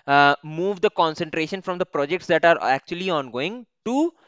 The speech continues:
something that they have to learn and then apply. So that's why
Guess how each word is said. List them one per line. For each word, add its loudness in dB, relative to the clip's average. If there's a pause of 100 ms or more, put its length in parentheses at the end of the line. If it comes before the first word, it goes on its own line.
something 0
that 4
they 2
have 2
to -4
learn 2
and 0
then 6
apply. -2 (800)
So -2
that's 4
why 8